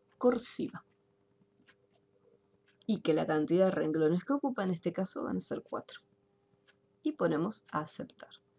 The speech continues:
Y ahí vemos cómo queda. Voy a seleccionar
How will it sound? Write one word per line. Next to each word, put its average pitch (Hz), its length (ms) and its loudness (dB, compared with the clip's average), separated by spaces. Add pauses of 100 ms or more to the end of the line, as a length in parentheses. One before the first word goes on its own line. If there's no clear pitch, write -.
(380)
Y 156 80 -2
ahí - 60 -2
vemos 165 260 -2
cómo - 220 -6
queda. - 200 -20 (2750)
Voy 175 200 6
a 175 60 4
seleccionar 247 720 2